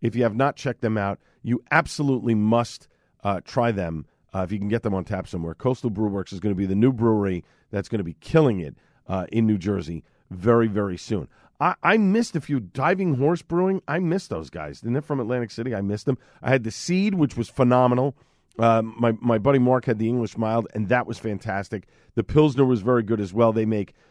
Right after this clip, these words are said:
solid, solid beers. Um, trying to think who else. I missed a lot of stuff. Oh, Iron Hill's, uh, Dole Whip I P A was delicious. It was great to catch up with the guys from South Jersey Beer Scene, but the, uh, the Dole Whip I P A,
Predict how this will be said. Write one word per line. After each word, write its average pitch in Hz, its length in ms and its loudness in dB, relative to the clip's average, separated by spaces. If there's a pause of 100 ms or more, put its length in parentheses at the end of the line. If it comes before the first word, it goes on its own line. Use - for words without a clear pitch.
solid, 135 760 4
solid 123 460 0
beers. 107 460 -2 (400)
Um, 110 840 2 (480)
trying 277 140 -8
to 294 60 -8
think 247 160 -10
who 226 120 -6
else. 262 240 -6
I 233 100 -2
missed 214 360 -2
a 156 60 -8
lot 175 160 -4
of 165 60 -8
stuff. 131 220 -4
Oh, 170 160 8
Iron 226 320 4
Hill's, 160 460 4 (360)
uh, 131 160 4
Dole 175 360 6
Whip 139 260 2
I 113 140 -2
P 107 260 -2
A 82 240 -4 (220)
was 110 340 2
delicious. 110 680 0
It - 280 -20
was 101 120 -4
great 156 240 0
to 151 80 -8
catch 143 260 0
up 135 120 2
with 117 80 -8
the 117 60 -4
guys 117 260 0
from 107 120 -6
South 101 240 -4
Jersey 92 280 -4
Beer 165 280 2
Scene, 151 280 0
but 120 160 -2
the, 101 260 -6
uh, 92 80 -6
the 90 120 -8
Dole 147 280 6
Whip 160 260 2
I 139 120 2
P 131 220 -2
A, 120 220 2